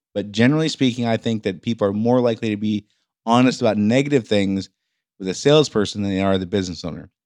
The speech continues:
And one of our primary functions as business owners is to identify areas that our business needs improving. So,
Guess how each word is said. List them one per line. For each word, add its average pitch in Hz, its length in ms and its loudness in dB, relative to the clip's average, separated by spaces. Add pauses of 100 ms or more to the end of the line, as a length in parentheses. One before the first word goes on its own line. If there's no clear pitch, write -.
(1000)
And 101 140 -2
one 120 100 4
of 131 80 4
our 131 140 6
primary 131 340 4
functions 120 320 0
as 123 80 0
business 143 320 -2
owners 98 200 0
is - 20 -16
to 98 80 0
identify 110 380 0
areas 98 340 2
that 110 100 0
our 110 80 2
business 104 400 -4
needs 117 160 -4
improving. 113 460 -4
So, 98 260 0